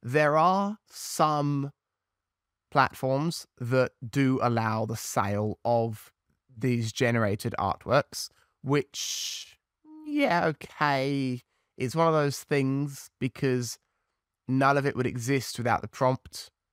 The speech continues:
but then none of it would exist without the unethical sourcing of our artworks as artists or photographers, and there's loads of different things to consider around it. But I do have another point I would like to cover as well,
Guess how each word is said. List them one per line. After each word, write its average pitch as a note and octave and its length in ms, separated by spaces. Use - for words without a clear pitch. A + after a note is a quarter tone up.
but - 140
then B2+ 200
none B2 180
of A#2+ 100
it B2 120
would A#2 120
exist A#2 560
without A#2 400
the A#2 360
unethical A#2 500
sourcing A#2+ 640
of A2 300
our G#2+ 420
artworks - 480
as G#2+ 140
artists G#2+ 720
or B2 180
photographers, A2 840
and C#3+ 160
there's G3 160
loads A3+ 600
of D3+ 80
different B2+ 320
things A#2+ 300
to A#2 120
consider D3+ 440
around F#2 360
it. - 120
But D3 160
I B2+ 80
do D#3+ 160
have F3+ 140
another D#3 200
point - 340
I - 80
would - 140
like - 200
to - 60
cover - 360
as - 180
well, A#2+ 440